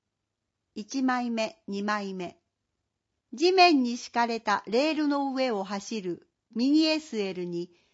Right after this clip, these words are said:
たくさんの子供たちが乗っています。一枚目は黒い機関車で煙を吐き、二枚目は赤い列車です。三枚目、四枚目。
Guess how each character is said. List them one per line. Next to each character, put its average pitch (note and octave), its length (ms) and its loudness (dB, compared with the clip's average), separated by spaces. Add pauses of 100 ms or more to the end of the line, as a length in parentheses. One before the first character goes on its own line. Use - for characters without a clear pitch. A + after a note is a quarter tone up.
(160)
た C#4 160 2
く - 100 -16
さ F#4 260 4
ん D#4+ 140 4
の A#3 140 0
子 A#3 160 -4
供 F#3 260 0
た G#3 160 -4
ち F#3+ 200 -12
が E3 200 -12 (140)
乗 G3+ 140 -4
っ G3+ 60 -10
て G3+ 240 -10
い F#3+ 140 -8
ま F3+ 180 -12
す。 - 240 -20 (1400)
一 A3+ 260 -2
枚 E4+ 260 4
目 E4 140 2
は B3 320 0
黒 D#4 280 0
い C#4 120 0
機 - 160 -16
関 G#3 260 -2
車 F#3 200 -6
で E3+ 240 -10
煙 A#3 420 0
を A3 100 2
吐 G#3 400 -8
き、 - 60 -20 (480)
二 B3 120 4
枚 F4 280 8
目 E4+ 160 4
は G3+ 280 2
赤 C4+ 260 4
い B3+ 120 2
列 G#3+ 220 0
車 F#3+ 200 -2
で F3+ 180 -6
す。 - 340 -20 (1400)
三 C#4 340 2
枚 C4 260 2
目、 A#3 380 -4
四 G#3+ 300 -2
枚 G3+ 240 -2
目。 F#3 260 -6